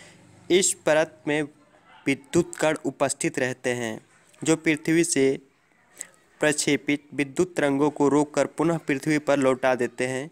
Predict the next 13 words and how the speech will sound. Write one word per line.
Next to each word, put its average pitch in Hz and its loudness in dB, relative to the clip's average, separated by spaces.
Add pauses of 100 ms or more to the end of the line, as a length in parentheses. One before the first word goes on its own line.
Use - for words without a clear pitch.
ये 147 0
तरंगें 156 -2
विभिन्न 147 0
प्रकार 139 0
की 139 -4
रेडियो 131 -2 (440)
और 127 2
ट्रांजिस्टर 131 -2
द्वारा 123 2
प्रसारित 131 -2 (360)
विभिन्न 135 -4 (340)
कार्यक्रमों 139 0
को 131 -2